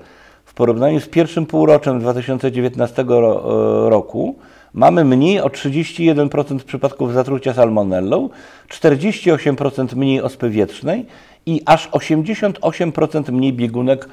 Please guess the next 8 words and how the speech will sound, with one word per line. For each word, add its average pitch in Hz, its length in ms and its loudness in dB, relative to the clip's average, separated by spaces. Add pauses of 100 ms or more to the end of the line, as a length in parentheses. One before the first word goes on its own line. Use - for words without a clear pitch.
(240)
rotawirusowych. 120 920 0 (440)
Yy, 120 640 4 (580)
ciekawe 226 380 2
zjawisko, 196 720 4 (160)
sięgające 175 460 2
zresztą 180 300 2
głębiej, 139 600 4 (100)
yy, 117 240 -2